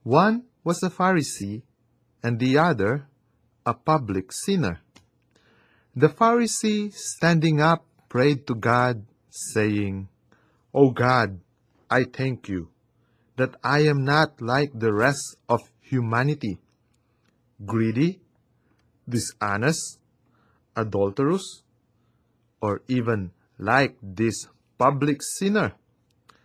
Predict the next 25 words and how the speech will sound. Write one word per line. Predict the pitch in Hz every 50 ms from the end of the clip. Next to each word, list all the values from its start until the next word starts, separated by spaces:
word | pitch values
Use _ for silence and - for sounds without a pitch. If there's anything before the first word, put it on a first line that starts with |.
| _ _ _ _ _ _ _ _ _ _ _
The | 107 101
sinner, | - - - - 170 185 165 131 123 127 135 151 143 - _ _ _ _
however, | _ - - 98 90 90 90 90 87 120 170 202 214 - _ _ _ _ _ _ _ _ _ _ _ _ _ _
stood | _ - - - - - _ 165 185 170 139 - _
off | - 160 180 175 165 - - _ _ _ -
at | 113 110 113
a | 104
distance | 95 90 107 - - - - 104 92 87 85 - - - - _ _ _ _ _ _ _ _ _ _ _ _ _ _
and | 120 113 107 101
would | 104 127 165 170 135
not | 120 139 156 151 147 - _ _
even | - 147 147 131 147 143 135 120
raise | 107 120 143 165 185 190 175 143 - - - - _
his | _ 107 - - - -
eyes | 98 104 117 123 117 113 - - - - _ _ _ _ _
to | - 135
heaven, | - - 139 156 156 175 143 101 90 - _ _ _ _ _ _ _ _ _ _ _ _ _ _ _ _ _
but | 95 104 98 - _ _ 92 95 92
beat | 104 131 165 160 - _ _ _ _ _ _
his | _ - 90 - -
breast | - 90 82 98 117 143 151 160 - - - - _ _ _ _ _ _
and | 104 98 92 - _
prayed, | _ - 110 120 131 117 95 87 - _ _ _ _ _ _ _ _ _ _ _ _ _ _ _ _ _ _ _ _ _ _ _ _
"O | - 117 117 107
God | 101 110 123 147 170 185 190 175 127